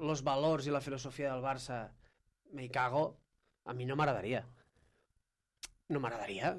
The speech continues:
que, que ho diguessin, m'emprenyaria molt i lo Madrid té moltes coses dolentes, però també en té alguna de bona, que sempre ho hem enyorat. Nosaltres allò de «este venga, vamos, última hora», té alguna cosa bona, encara que no siguem del Madrid i no mos caiguen bé.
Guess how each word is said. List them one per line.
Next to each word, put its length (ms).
que, 160
que 80
ho 80
diguessin, 400
m'emprenyaria 500
molt 380
i 140
lo 160
Madrid 240
té 120
moltes 280
coses 220
dolentes, 560
però 200
també 240
en 120
té 80
alguna 280
de 80
bona, 220
que 80
sempre 400
ho 80
hem 140
enyorat. 340
Nosaltres 300
allò 180
de 280
«este 200
venga, 280
vamos, 360
última 300
hora», 220
té 120
alguna 320
cosa 240
bona, 160
encara 240
que 160
no 160
siguem 280
del 120
Madrid 240
i 80
no 80
mos 120
caiguen 320
bé. 140